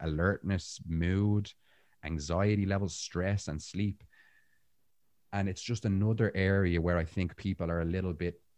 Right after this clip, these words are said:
confused with the breath work. We know that there's, we know that there's good, there's a way to breathe to make this stressed person feel good,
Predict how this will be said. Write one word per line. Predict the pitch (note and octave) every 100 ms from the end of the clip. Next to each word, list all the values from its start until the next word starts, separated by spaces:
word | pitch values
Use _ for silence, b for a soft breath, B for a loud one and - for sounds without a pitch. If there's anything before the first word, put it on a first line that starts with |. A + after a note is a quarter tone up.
| _ _
confused | - F2 - F#2 F#2+ G2 F2+ D#2+
with | F2 D#2+
the | D2
breath | F2+ F2 -
work. | D#2 D2 -
We | F2
know | E2+ F2 F#2+ G#2 A#2 A2+ A2
that | E2 E2+
there's, | F2 E2 - -
we | F2+
know | F2+ F#2+ A#2 A#2
that | G#2
there's | - E2+ D#2+ -
good, | F#2+ G2+ G2+ E2 - _ _ _ _ -
there's | E2+
a | E2+
way | E2+ G2 G#2+
to | G#2
breathe | E2 F#2+ G2 E2
to | E2
make | E2+ F2+ -
this | F2+ F2
stressed | - F2 F2 F2+ -
person | F2 E2+ D#2
feel | - F2 D#2+
good, | C#2+ E2+ E2 C#2+